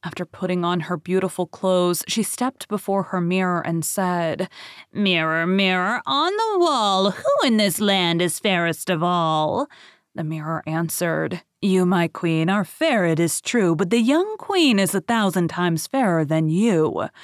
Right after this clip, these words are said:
The wicked woman uttered a curse, and she became so frightened,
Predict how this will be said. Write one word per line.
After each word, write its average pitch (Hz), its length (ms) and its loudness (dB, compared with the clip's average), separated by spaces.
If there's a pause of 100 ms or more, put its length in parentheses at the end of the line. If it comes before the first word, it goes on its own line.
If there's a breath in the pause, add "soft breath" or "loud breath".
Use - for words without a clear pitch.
(480 loud breath)
The 165 100 -10
wicked 160 340 -6
woman 170 400 -2
uttered 180 300 -2
a 160 80 -2
curse, 185 540 -2
and 190 120 -2
she 247 120 0
became 247 420 0
so 254 320 -2
frightened, 185 800 -4